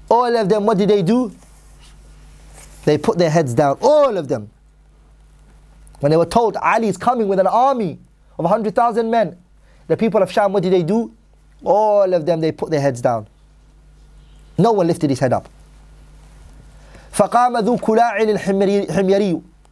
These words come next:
The man ذو كلاع، كلاع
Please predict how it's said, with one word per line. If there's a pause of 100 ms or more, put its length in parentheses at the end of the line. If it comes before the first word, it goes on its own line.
(440)
The
man (340)
ذو
كلاع، (140)
كلاع